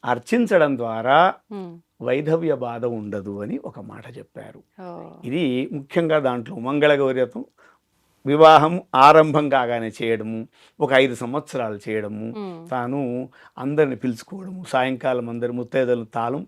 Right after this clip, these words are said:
Speaker 1: తాంబూలం ఇవ్వడము, తర్వాత ప్రాంతాచారంగా తెలంగాణ ప్రాంతంలో ఎక్కువగా ఉంటుంది, జ్యోతులు చేస్తారు.
Speaker 2: మ్మ్.
Speaker 1: గోధుమ పిండితో శర్కర, పాలు కలిపి
Speaker 2: ఆహా.
Speaker 1: ఐదు గాని,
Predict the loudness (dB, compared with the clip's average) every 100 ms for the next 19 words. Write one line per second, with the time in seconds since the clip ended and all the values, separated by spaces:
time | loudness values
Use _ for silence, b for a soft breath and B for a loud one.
0 | -6 -4 -4 -4 -2 -4 -6 -6 -6 -6
1 | -10 -14 b b b -4 0 0 2 2
2 | 2 -4 _ _ -10 0 2 2 0 0
3 | 4 4 2 2 4 4 2 -2 b b
4 | b 0 0 2 2 2 0 -2 -2 -4
5 | -4 -2 -2 -2 -6 -6 -6 -2 0 0
6 | -2 -2 -6 -8 -12 -12 _ _ -16 -14
7 | -12 4 6 6 4 -2 -6 -10 -4 0
8 | 0 0 -2 -2 0 -2 -2 -6 -4 -2
9 | -4 _ _ -18 -16 -12 2 6 6 6
10 | 4 4 0 -2 -4